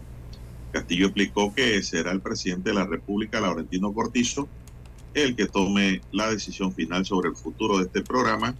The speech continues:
que está beneficiando a panameños que se han afectado producto de la pandemia del covid diecinueve.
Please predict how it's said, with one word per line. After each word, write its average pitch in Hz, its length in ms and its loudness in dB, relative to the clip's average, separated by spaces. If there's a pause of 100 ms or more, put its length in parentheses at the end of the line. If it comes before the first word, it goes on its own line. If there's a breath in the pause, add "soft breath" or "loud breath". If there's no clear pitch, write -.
(1000)
que - 80 0
está 139 240 0
beneficiando 110 960 0
a 104 160 -2
panameños 101 640 2
que 82 100 -2
se 85 140 -4
han 90 100 0
afectado 98 560 0
producto 85 460 0
de 87 60 4
la 82 140 2
pandemia 101 640 2
del 76 200 -12
covid 95 280 0
diecinueve. 92 760 0